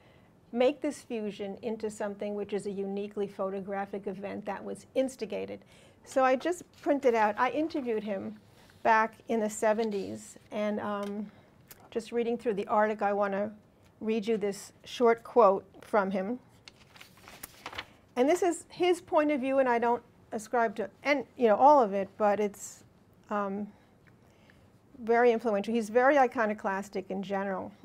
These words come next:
Um, I hope the young people here get to hear him. He's a fabulous,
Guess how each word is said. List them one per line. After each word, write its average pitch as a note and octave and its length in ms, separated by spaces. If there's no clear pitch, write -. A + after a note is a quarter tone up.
Um, G#3 420
I G#3+ 160
hope A#3+ 400
the A3+ 80
young A3 200
people A3+ 280
here A3+ 220
get G#3 260
to G#3 220
hear C4+ 340
him. G#3 400
He's G#3 200
a G#3+ 60
fabulous, A3 720